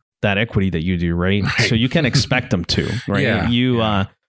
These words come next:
Speaker 2: You've
Speaker 1: you
Speaker 2: got
Speaker 1: can't
Speaker 2: skin in the game
Speaker 1: Exactly.
Speaker 2: they don't have.
Speaker 1: Right.
Speaker 2: So.
Speaker 1: Exactly. So you're trying, and not only that, this is your dream. This is you, something that you're trying to build. And they're, they're maybe, maybe their dream is not doing this. Maybe
Speaker 2: Yeah.
Speaker 1: their dream is doing something else. But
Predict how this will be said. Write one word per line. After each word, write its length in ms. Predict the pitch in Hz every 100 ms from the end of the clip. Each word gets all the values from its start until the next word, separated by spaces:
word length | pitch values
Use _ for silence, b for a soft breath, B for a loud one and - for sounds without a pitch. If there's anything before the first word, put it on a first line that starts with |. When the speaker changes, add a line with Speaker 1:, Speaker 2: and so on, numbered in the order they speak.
| -
Speaker 2:
You've 160 | 117
Speaker 1:
you 60 | 139
Speaker 2:
got 100 | 123
Speaker 1:
can't 80 | 180
Speaker 2:
skin 200 | 147 127
in 60 | 117
the 80 | 107
game 220 | 107 107
Speaker 1:
Exactly. 220 | 110 123
Speaker 2:
they 60 | 113
don't 180 | 101 101
have. 240 | 123 90
Speaker 1:
Right. 160 | 131 -
Speaker 2:
So. 280 | - 90 87
Speaker 1:
Exactly. 560 | 117 117 139 147 101
So 140 | - 120
you're 140 | 113
trying, 280 | 110 135 139
and 140 | 127 123
not 100 | 151
only 160 | 151 107
that, 240 | 117 92
this 200 | 127 123
is 140 | 107
your 180 | 98 107
dream. 380 | 101 110 127 92
This 160 | 110 113
is 220 | 101 95
you, 140 | 98 95
something 380 | - 117 110 107
that 120 | 101
you're 300 | 92 101 110
trying 240 | 110 110 98
to 60 |
build. 360 | 90 110 113 95 _ _ -
And 180 | 110 107
they're, 240 | 143 127 135
they're 120 | 131
maybe, 240 | 160 170
maybe 280 | 156 139 165
their 100 | 160
dream 220 | 131 165 220
is 100 | 110
not 160 | 87 90
doing 240 | 85 73
this. 120 | -
Maybe 140 | 107 117
Speaker 2:
Yeah. 60 |
Speaker 1:
their 80 | 139
dream 220 | 120 147
is 120 | 127
doing 180 | 131 139
something 340 | - 135 123 123
else. 220 | 139 -
But 260 | 117 101